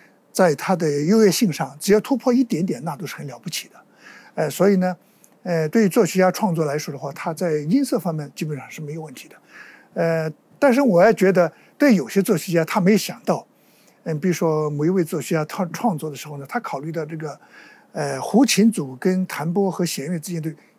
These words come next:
音量的平衡的时候呢，他就没有考虑到这个香港中乐团的弦乐组的音量那么大，所以他的，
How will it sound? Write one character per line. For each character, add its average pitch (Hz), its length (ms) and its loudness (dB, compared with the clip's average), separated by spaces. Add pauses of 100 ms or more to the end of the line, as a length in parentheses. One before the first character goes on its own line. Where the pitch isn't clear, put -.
(500)
音 294 200 6
量 311 160 6
的 160 100 2
平 190 260 4
衡 190 240 4
的 170 40 6
时 - 140 -4
候 135 120 -10
呢， 131 100 -14 (640)
他 240 180 2
就 226 160 6
没 180 140 6
有 190 80 8
考 - 220 -4
虑 160 100 0
到 151 180 2
这 156 160 -4
个 139 180 -4
香 196 160 0
港 175 80 4
中 175 120 2
乐 156 80 2
团 - 120 -10
的 139 200 -4 (480)
弦 - 420 2
乐 175 180 8 (460)
组 139 200 -8
的 143 200 0
音 175 160 6
量 170 140 4
那 175 60 4
么 147 100 2
大， 131 240 0 (280)
所 214 140 4
以 247 60 8
他 226 180 0
的， 220 240 0